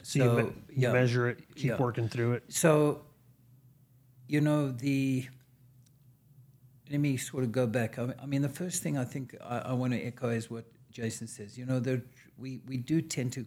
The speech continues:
Speaker 2: complicate things too much. Uh, that's why we probably have all these medical terms that no one can understand, you know. I mean, that's <laughs> one of the things. But anyway, the,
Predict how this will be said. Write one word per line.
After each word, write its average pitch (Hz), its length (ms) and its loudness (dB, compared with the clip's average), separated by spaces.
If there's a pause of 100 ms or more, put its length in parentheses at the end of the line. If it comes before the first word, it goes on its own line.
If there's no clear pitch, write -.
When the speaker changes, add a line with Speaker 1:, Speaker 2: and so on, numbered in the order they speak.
Speaker 2:
complicate 113 680 -6
things 98 280 -14
too 107 120 -20
much. - 340 -18 (640)
Uh, 123 80 -4
that's 131 200 -2
why 135 100 4
we 123 120 2
probably 123 300 -2
have 120 120 0
all 123 120 -4
these 117 240 -10 (160)
medical 120 340 -2
terms 117 380 0
that 104 180 -12
no 117 80 -8
one 113 140 -8
can 107 180 -14
understand, 101 640 -10
you - 80 -20
know. 95 80 -20 (180)
I 107 60 -16
mean, 104 100 -14
that's 107 300 -14
<laughs> - 60 -20
one 117 100 -6
of - 160 -12
the - 100 -14
things. - 440 -20 (960)
But 123 280 -2 (120)
anyway, 147 400 4 (380)
the, 135 440 2